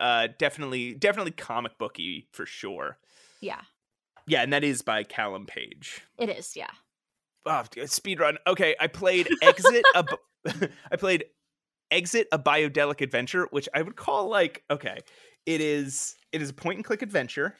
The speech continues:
Speaker 1: It takes place in, like, a futuristic world, and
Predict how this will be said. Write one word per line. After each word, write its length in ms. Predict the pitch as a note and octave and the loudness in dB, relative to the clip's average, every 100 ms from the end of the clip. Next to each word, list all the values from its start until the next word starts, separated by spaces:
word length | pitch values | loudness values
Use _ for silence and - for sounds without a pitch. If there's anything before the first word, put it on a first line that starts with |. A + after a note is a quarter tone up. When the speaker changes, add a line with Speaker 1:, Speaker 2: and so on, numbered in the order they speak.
| _ _ _ _ _ - _ _ _ - | _ _ _ _ _ -20 _ _ _ 0
Speaker 1:
It 320 | D3+ C3+ _ | 2 2 _
takes 260 | - C#3+ - | -2 0 -2
place 320 | - D3 C#3 | 0 0 0
in, 120 | C#3+ | -4
like, 180 | C#3 C3 | -4 -4
a 40 | |
futuristic 760 | B2 - D3 - E3 D#3 E3+ - | -6 -8 -10 -8 -8 -8 -10 -10
world, 420 | A#2+ A#2 A2+ A#2 C#3+ _ _ _ | -4 -2 -2 -6 -8 _ _ _
and 320 | - C3+ B2+ | -2 -2 -2